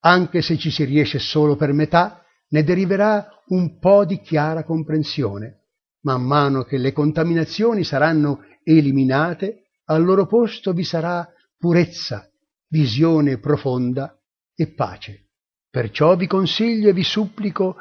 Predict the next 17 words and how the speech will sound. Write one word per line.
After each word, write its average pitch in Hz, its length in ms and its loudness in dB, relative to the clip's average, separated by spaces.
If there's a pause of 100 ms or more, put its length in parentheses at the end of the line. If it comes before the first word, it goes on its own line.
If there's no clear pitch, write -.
(180)
di 156 140 4
avvicinarvi 160 840 0
in 170 120 -4
questo 160 400 -2
modo 123 720 -2
a 139 100 -2
tali 135 320 0
argomenti. 117 720 -4 (1000)
Potrete 156 480 0
così 165 260 -2
riuscire 214 580 0
a 208 60 4
penetrare 165 920 -2
nel 135 280 -2
vero 180 380 0
Buddha 147 360 -2
Dhamma. 95 480 -4